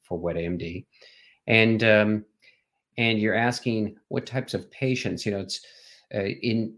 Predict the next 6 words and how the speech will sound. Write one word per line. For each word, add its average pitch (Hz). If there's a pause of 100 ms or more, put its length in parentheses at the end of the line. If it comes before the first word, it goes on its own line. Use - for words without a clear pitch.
(100)
knowing 135
that 113
this 113
was -
coming, 101 (160)
um, 95